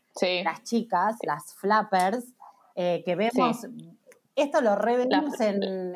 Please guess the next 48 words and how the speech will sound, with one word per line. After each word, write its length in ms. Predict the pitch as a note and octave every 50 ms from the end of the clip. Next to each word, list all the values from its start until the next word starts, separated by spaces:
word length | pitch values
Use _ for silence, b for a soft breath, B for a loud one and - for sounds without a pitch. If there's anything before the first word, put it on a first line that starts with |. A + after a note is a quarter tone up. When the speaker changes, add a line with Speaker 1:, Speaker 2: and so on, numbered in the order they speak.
| - F3
Speaker 1:
la 120 | - G3 G3
flappers 480 | G3 G#3+ G#3+ A3+ A3 C4 B3+ G#3+ G3 -
Speaker 2:
en 100 | - A3+
Speaker 1:
es 60 | A3
la, 300 | A3+ G#3+ G#3 F#3+ F3 E3+ -
por 80 | F3
las 120 | E3+ F3 F#3
dudas, 200 | F#3+ G3 G3+ G#3
para 140 | F#3 F#3+ E3+
el 40 | F3
que 60 | F3+
no 80 | F3 F#3
lo 80 | G3
sabe, 180 | G3 G3+ G3+ G#3+
es 40 | A3
la, 200 | F#3 F3 D#3+ -
la 240 | E3+ E3 D#3+ D#3
típica 420 | - F#3 F3 F#3 F3 F3 D#3+ E3 D#3
del 200 | D#3+ D#3+ D#3+ D#3
Charleston, 640 | - G3 F3+ E3+ E3+ D#3+ - - E3 D#3+ E3 D#3+
del 160 | E3 D#3+ D#3
Speaker 2:
Exacto. 140 | D#3+ D#3 F3 F#3 G#3
Speaker 1:
vestidito 260 | G3+ E3+ D#3+ - F#3
con 160 | E3 F3 E3+
flequitos, 640 | F3+ F#3 F3+ F#3 G3 F#3+ G3 F#3+ F#3 F#3 F3+ F3+ -
el 180 | D#3 - - -
cosito 300 | - - - F#3 F3 G#3+
en 20 |
Speaker 2:
Sí. 60 | F3
Speaker 1:
la 60 | E3+ E3+
cabeza. 440 | F3+ F3+ F3+ F3 F3 - - F3+ - _ _ _ _
Speaker 2:
Que 80 | - G3
se 160 | - F#3+ F#3+
re 240 | F#3 G3+ A3 A#3 A3+
puede 340 | A3+ C4 B3+ A#3+ G#3+ F#3+ F3+
ver, 260 | F3+ F#3+ G#3 A3 A3+ A#3+ -
eh, 360 | - F3 E3+ E3+ E3 D#3 D#3+ F3
ese 200 | E3+ - G3 F#3
mundo 360 | F#3 F#3+ G3 A3 A3+ A#3+ B3
en 120 | A3 F#3+
El 120 | E3+ D#3+ D#3+
Gran 220 | F3 F3+ F3 F3
Gatsby 580 | F3 F#3 F3 F3 - - - D3+ C#3+ C#3 C3+ -
con 420 | - C#3+ C#3 C3+ C#3 C#3 C#3 C3+
Leo 180 | C3+ D#3 D#3 D#3+
DiCaprio. 500 | D#3 D3+ - D#3 D#3 - - F#3+ F#3+ G3
Speaker 1:
De 40 | G3+
una. 320 | G3+ G3+ G3 F#3+ F#3 -